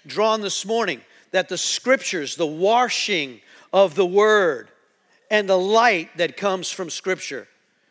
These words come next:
would be that revelation that comes today from his word. Will be different. You cannot, the word says in Hebrews four twelve,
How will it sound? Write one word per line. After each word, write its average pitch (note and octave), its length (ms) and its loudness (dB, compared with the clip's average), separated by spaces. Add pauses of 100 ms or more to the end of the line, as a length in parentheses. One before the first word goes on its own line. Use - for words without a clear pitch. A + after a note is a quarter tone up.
(400)
would E3 160 -6
be G3 160 -2
that F#3 220 0
revelation F3 600 0
that D3 140 -8
comes D3+ 260 -12
today D3 260 -6
from C#3+ 180 -16
his C3+ 180 -12
word. C3+ 300 -12 (720)
Will E3+ 100 -6
be F3 120 -4
different. D#3+ 380 -2 (360)
You G3+ 140 -4
cannot, A#3+ 600 0
the E3+ 80 -2
word G#3 260 4
says A3 260 2
in F#3 80 -4
Hebrews G3+ 320 -4
four G3+ 200 0
twelve, F#3+ 320 2